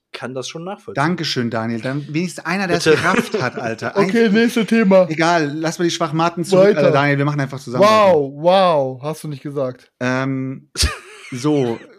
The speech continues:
Speaker 2: gehen wir auf das letzte Game, was ich hier drauf hab, was wir ge-, zusammen gezockt haben. Und das war, äh, an Age Contrived. Das hat, äh, Stefan auf jeden Fall gelernt. Der Stefan kann jetzt mehr dazu sagen.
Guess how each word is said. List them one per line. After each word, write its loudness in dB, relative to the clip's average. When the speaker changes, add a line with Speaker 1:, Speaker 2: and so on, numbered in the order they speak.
Speaker 2:
gehen -2
wir 0
auf 0
das -4
letzte -2
Game, 2
was -2
ich -14
hier 0
drauf -2
hab, -6
was -8
wir -6
ge-, -14
zusammen -8
gezockt -10
haben. -8
Und -8
das -12
war, -4
äh, -8
an -10
Age -6
Contrived. -8
Das -12
hat, -12
äh, -8
Stefan -8
auf -16
jeden -8
Fall -8
gelernt. -2
Der -8
Stefan -6
kann -6
jetzt -10
mehr -4
dazu -10
sagen. -8